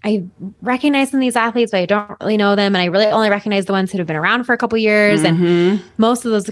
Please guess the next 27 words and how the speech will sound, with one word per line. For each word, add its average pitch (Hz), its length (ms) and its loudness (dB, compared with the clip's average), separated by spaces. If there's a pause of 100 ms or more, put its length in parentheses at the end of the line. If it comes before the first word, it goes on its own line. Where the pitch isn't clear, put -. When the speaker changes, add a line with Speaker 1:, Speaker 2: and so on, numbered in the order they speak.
Speaker 1:
athletes 190 400 -4
who 190 60 -4
were 170 60 -2
in 214 200 -2
that 208 180 -2
first 196 360 -2
wave 185 440 2
of, 185 80 -2
like, 185 160 -4
Instagram 185 420 -2
famous 185 360 -2
CrossFit 185 400 -8
athletes 180 460 -4
are 180 120 -2
pretty 254 260 -2
much 277 280 0
either 180 240 0
retired 254 640 0
or 175 160 0
they've 170 160 0
moved 170 240 -4
on 156 200 -4
to 160 60 -6
do 147 140 -12
team. 226 680 -2 (540)
I - 60 0
mean, 269 160 2